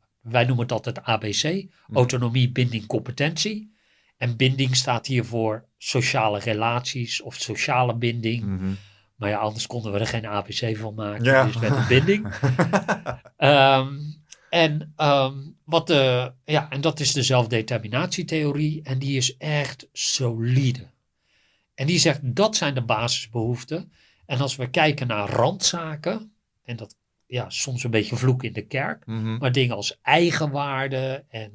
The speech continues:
Speaker 1: zingeving en zo, dat zijn allemaal geen basisbehoeften.
Speaker 2: Hmm.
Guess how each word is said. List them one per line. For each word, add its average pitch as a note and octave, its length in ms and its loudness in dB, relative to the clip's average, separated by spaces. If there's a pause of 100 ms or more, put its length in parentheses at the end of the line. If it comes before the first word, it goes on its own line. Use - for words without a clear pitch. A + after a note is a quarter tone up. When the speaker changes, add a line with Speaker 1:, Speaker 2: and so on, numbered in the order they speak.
Speaker 1:
zingeving D3 1000 -2
en B2+ 100 -6
zo, C#3 160 -4
dat D#3+ 160 -6
zijn G3 120 -2
allemaal F3+ 200 -6
geen E3 100 -4
basisbehoeften. A#2 800 -4 (260)
Speaker 2:
Hmm. F#2+ 480 -6